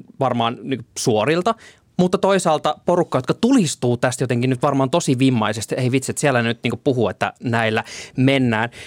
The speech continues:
Tota, mikä fiilis sulla, Rosa, nyt on ollut, kun... ö, sä tosiaan käytät näitä kuitenkin sit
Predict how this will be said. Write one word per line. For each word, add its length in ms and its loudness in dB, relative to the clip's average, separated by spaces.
Tota, 320 0
mikä 380 0
fiilis 480 2
sulla, 220 2
Rosa, 240 0
nyt 180 -2
on 180 0
ollut, 440 0
kun... 260 0
ö, 280 0
sä 140 -2
tosiaan 420 0
käytät 420 2
näitä 340 0
kuitenkin 440 -2
sit 200 -4